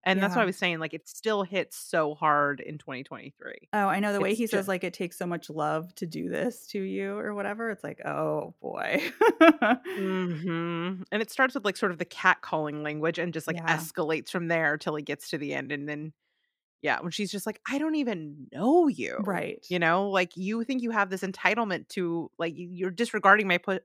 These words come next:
Speaker 1: personhood entirely. Like, you have entitlement to my body. I don't even know you, dude." Like, I just think that that's very smart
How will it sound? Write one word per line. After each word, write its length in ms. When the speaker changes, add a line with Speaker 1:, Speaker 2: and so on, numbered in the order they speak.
Speaker 1:
personhood 360
entirely. 680
Like, 240
you 180
have 140
entitlement 480
to 60
my 140
body. 360
I 80
don't 160
even 420
know 240
you, 260
dude." 480
Like, 360
I 120
just 140
think 180
that 180
that's 240
very 300
smart 600